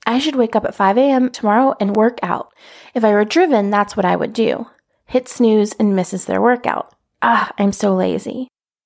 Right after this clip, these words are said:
Now, the path of curiosity, I watch more T V than I would like to. Why do I watch T V? Well, I'm too tired to do anything else. Why am I so tired?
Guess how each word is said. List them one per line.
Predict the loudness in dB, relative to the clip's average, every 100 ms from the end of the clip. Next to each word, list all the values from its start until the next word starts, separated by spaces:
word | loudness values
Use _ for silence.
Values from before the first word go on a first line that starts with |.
| _ -2
Now, |
the | 0
path | 0 -2 -2
of | -4 -8
curiosity, | 0 2 4 2 0 -6 -8 -6 -8 -12 _ _ _
I | -2
watch | 0 0 2
more | 0
T | 0 -2
V | 0
than | 2 2
I | 0
would | 0
like | -2 -2
to. | -10 -10 -10 -14 _ _ _
Why | -2 2
do | 4
I | 2
watch | 2 -2 -8
T | -12 -8
V? | -6 -8 -10 _ _ _ -2
Well, | 0
I'm | 0
too | 0 -4
tired | -4 0 2 2 0
to | -4
do | -4
anything | -4 -4 -6 -8
else. | -8 -10 -16 -20 -20 _ _ -6
Why | 0 2
am | 4 2
I |
so | 0 -2
tired? | -4 -2 -2 -2 -6